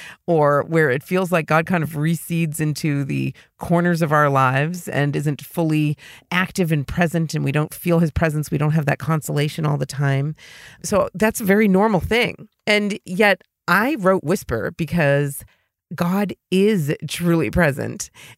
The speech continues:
And I wanted to communicate this to people in a way that would be accessible, a way that they could understand and begin to apply to their own lives. The fact that, yes, we can know, like, blah, blah, blah, God is present, God is everywhere,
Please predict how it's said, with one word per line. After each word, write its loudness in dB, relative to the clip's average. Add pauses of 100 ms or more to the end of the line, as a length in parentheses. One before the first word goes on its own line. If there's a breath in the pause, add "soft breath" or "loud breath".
(100)
And 2
I 2
wanted 0
to -4
communicate 0
this -2
to -12
people 0
in 0
a 0
way 2
that 0
would -4
be -2
accessible, -4
a -2
way -2
that -4
they -2
could -6
understand -4 (300 loud breath)
and 2 (140)
begin 0
to 0
apply 2
to 2
their 0
own 2
lives. 2 (260 loud breath)
The 2
fact -2
that, 2 (220 soft breath)
yes, 2
we 0
can 2
know, 6
like, -2
blah, 2
blah, 4
blah, 0
God 2
is -2
present, -2
God -2
is -6
everywhere, -6